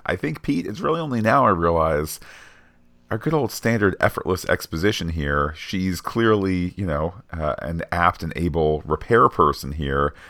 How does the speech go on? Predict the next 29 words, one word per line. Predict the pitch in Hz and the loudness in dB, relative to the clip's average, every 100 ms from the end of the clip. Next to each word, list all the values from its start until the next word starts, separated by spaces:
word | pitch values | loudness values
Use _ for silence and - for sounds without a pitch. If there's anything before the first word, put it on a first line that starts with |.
| - | -6
not | - 101 | -4 -2
just | 101 85 | -4 0
noting | 82 78 78 | 0 0 -4
the | 69 | -4
carbon | - 78 76 71 | 2 2 2 -4
scoring, | - 107 104 98 101 | -2 0 2 0 -2
but | 78 - | -8 -8
the | 76 | -4
engines | 78 73 69 | -4 -6 -6
are | 58 | -4
a | |
mess. | 67 90 92 - | 2 2 2 -4
This | 71 73 | -12 -12
is | 65 | -12
gonna | 67 | -10
have | 67 | -12
to | - | -12
be | 60 | -12
flipped | - 85 - | -6 -6 -2
around. | 87 90 90 76 | 0 0 -2 0
That's | 80 - | -2 -2
gonna | 73 71 | -8 -4
have | 69 | -4
to | - | -6
be | - | -8
who's-y, | 87 104 87 | -4 -4 -2
what's-y, | 80 80 - 78 | 0 0 0 -4
et | 64 | -4
cetera. | - 87 85 85 85 | 2 2 4 2 0